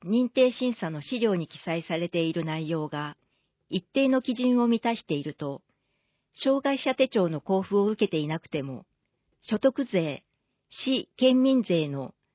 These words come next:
障害者控除の対象となる場合があります。認定を受けていない方でも、医師の判断により対象となる場合あり、障害者控除対象者の認定審査を受けるには、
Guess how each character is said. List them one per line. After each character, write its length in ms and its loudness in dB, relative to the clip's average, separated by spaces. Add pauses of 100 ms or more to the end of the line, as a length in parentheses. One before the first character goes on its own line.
(160)
障 260 2
害 160 2
者 120 -4
控 260 2
除 100 2
の 100 -4
対 220 0
象 200 -2
と 120 -2
な 100 2
る 120 -2
場 160 -4
合 100 -4
が 160 -6
あ 60 -6
り 100 -8
ま 200 -8
す。 60 -20 (1500)
認 200 8
定 200 2
を 100 4
受 160 0
け 20 -14
て 100 2
い 60 2
な 120 2
い 60 0
方 240 -2
で 140 -2
も、 240 -10 (280)
医 60 -2
師 120 -4
の 120 2
判 240 0
断 160 0
に 100 -6
よ 80 -4
り 120 -6
対 200 -6
象 200 -2
と 100 -2
な 140 0
る 100 -6
場 180 -6
合 40 -6 (200)
あ 80 -8
り、 220 -16 (1900)
障 220 2
害 140 0
者 120 0
控 220 4
除 140 2
対 200 0
象 220 2
者 160 -6
の 220 -8 (120)
認 220 4
定 200 4
審 220 2
査 160 -2
を 60 -2
受 140 -8
け 100 2
る 100 -2
に 140 -6
は、 220 -10